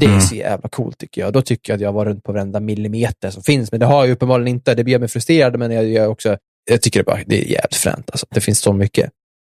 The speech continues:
Speaker 1: Utöver det. Jag, som sagt, och jag, jag tycker det är kul att se hur du slåss och hur jag slåss. För att jag, och jag förstår, en del kommer av klumpigheten att du, du,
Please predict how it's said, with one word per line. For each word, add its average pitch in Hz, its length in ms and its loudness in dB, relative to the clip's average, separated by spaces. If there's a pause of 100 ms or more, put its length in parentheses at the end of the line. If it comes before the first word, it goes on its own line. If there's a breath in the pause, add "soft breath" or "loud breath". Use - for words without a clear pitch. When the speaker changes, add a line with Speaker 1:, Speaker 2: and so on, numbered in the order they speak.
(120)
Speaker 1:
Utöver 131 220 2
det. 110 220 2 (200)
Jag, 107 520 0
som 131 140 -2
sagt, 131 240 0
och 131 120 4
jag, 135 180 4
jag 143 240 2
tycker 160 280 0
det 175 40 2
är 147 40 -2
kul 160 180 4
att 127 120 0
se 131 120 4 (320)
hur 131 160 4
du 156 100 4
slåss 110 280 0
och 117 60 -4
hur 127 60 2
jag 135 140 4
slåss. - 240 -10
För 104 60 -4
att 104 60 -4
jag, 117 160 2
och 127 80 -2
jag 123 80 0
förstår, 120 320 2
en 113 180 0
del 120 160 2
kommer 110 260 0
av 101 60 0
klumpigheten 107 480 -2
att 98 60 -6
du, 101 140 -2
du, 101 300 -4